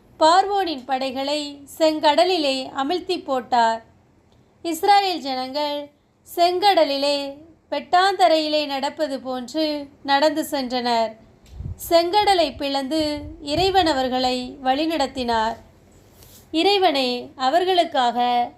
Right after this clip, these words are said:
யுத்தம் செய்தார். அன்பானவர்களே, இன்று நீங்களும் உங்கள் வாழ்வில்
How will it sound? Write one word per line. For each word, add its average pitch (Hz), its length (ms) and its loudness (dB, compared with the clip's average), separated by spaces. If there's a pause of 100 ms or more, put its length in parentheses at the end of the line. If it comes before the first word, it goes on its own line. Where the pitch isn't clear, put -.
(120)
யுத்தம் 277 380 -4
செய்தார். 220 640 -2 (1700)
அன்பானவர்களே, 262 1000 0 (340)
இன்று 320 360 0
நீங்களும் 311 800 0
உங்கள் 294 360 -4
வாழ்வில் 269 640 0